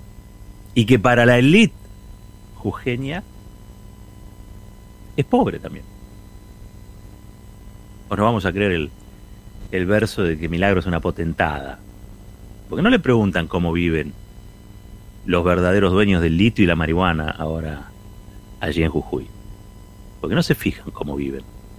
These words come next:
dónde viven, en qué, en qué se manejan, ¿sí? Y yo creo que ahí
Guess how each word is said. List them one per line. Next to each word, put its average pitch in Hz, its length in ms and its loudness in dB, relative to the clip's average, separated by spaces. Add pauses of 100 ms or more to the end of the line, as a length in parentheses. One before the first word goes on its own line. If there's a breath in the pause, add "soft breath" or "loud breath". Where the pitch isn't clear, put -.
(380)
dónde 85 320 2
viven, 71 340 -6 (760)
en 90 120 -6
qué, 107 240 4 (260 loud breath)
en 98 80 -2
qué - 100 0
se 123 120 4
manejan, 87 480 2 (680)
¿sí? - 160 -6 (2000 loud breath)
Y 175 80 6
yo 262 160 6
creo 269 220 4
que 175 140 4
ahí 185 280 2